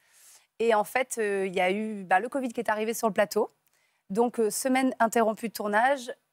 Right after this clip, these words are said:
donc, on, semaine reportée, donc on m'a demandé si je pouvais faire une césarienne en a-, un petit peu plus tôt,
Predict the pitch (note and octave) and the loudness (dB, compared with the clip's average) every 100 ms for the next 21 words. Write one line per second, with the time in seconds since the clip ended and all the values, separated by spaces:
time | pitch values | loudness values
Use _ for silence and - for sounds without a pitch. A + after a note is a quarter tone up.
0 | - G3 A#3 A3+ G#3+ G3+ G3 F#3+ F3 - | -12 -2 -2 -2 -2 0 2 0 -2 -6
1 | - A3+ A3+ A#3 A3 G#3+ G3+ A#3 - B3 | -4 0 0 2 0 0 0 -2 -2 -2
2 | C4 A#3+ G#3+ G#3 G3 G#3 G#3 A3 - - | -2 -2 -2 0 0 -2 -2 -4 -8 -14
3 | G3+ F#3 G3 G3 F#3+ - F3+ F#3 F#3 F#3 | -14 -12 -6 -6 -6 -10 -4 -2 -2 -2
4 | F#3 F3+ E3+ _ G3 - A3 G3 G#3+ - | -4 -4 -6 _ -8 -2 -4 -2 -6 -2